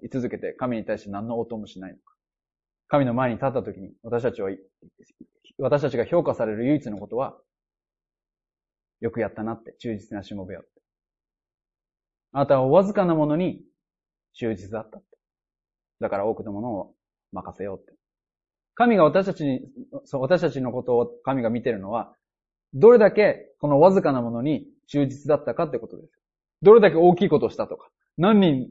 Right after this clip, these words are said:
その自分を通してその人をイエス・キリストに導いたとか、まあ、素晴らしいことですけど、どれだけ何回その聖書を通読したとか、それも素晴らしいことですよ、聖書を読むこと。でもどれだけ神に対して私が神の愛に応答して、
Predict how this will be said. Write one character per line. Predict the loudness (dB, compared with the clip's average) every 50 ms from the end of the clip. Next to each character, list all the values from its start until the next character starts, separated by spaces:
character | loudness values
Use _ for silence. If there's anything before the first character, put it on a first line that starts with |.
| -10
そ | -6 -2 0
の | 2 0
自 | 0 0 -2 -2
分 | 0 0 0
を | 0
通 | 2 2 0 0
し | 0
て | -4 -8
そ | -8 -12 _ _ _ -8 -6
の | -4 -4 -6 -6 -10 -16
人 | -6 -2 0 2
を | 2 0 -2 -4 -8 -10 -14 _ _ _
イ | -2 -2
エ | -2
ス・ | 0
キ | -4 -8
リ | -6
ス | -6
ト | -8
に | -8
導 | -8 -8 -8 -6 -6 -4
い | -6
た | -6
と | -10 -14
か、 | -18 _ _ _ _
ま | -10
あ、 | -8
素 | 0 4
晴 | 4
ら | 4 6
し | 4 2
い |
こ | 2 2
と | 0 -2
で | -4 -8
す | -10
け | -16
ど、 | -20 _ _ _ _ _ _ _ _ 6
ど | 8
れ | 10 10
だ | 8
け | 8 6
何 | 4 4 4 4 6
回 | 6 6 6
そ | 4 2
の | -2 0
聖 | 0 0 0 2
書 | 2 2
を | 0
通 | 0 0 0 2 2
読 | 2 2 0
し | -4
た | -8 -10
と | -10 -10
か、 | -14 _ _ _ _ _ _ _
そ | -4 -2
れ | 0
も | 0 0
素 | 0 0 2
晴 | 2
ら | 2 2
し | 2
い | 0
こ | 0 2
と | 0
で | 0
す | -2 -4
よ、 | -10 -12
聖 | -8 -8 -8
書 | -6 -8 -8
を |
読 | -8 -8
む | -10
こ | -10 -14
と。 | -18 _ _ _ _ _ _ _ _ _ _ _ _ _ _ _ _ _ _ _ _ _ _ _ _ _ _ _ _ _ _ _ _
で | -4 -4
も | -2 0
ど | 2 2 2
れ | 4
だ | 2 2
け | 0 0 -2 -2 -4 -8 -16 _ _ _ _
神 | -4 -2 -2 -2
に | -2 -4
対 | -4 -4 -4 -4
し | -4 -6
て | -6 -6 -6 -8 -14 _ _
私 | -10 -8 -8 -10 -8 -6 -4
が | -4 -4 -6 -8 _ _ _
神 | -8 -6 -6 -4
の | -6 -8 -8 -4 -2
愛 | -2 0 -2
に | -2 -6
応 | -6 -6 -6 -6
答 | -6 -8 -8
し | -8 -6
て、 | -6 -6 -6 -6 -10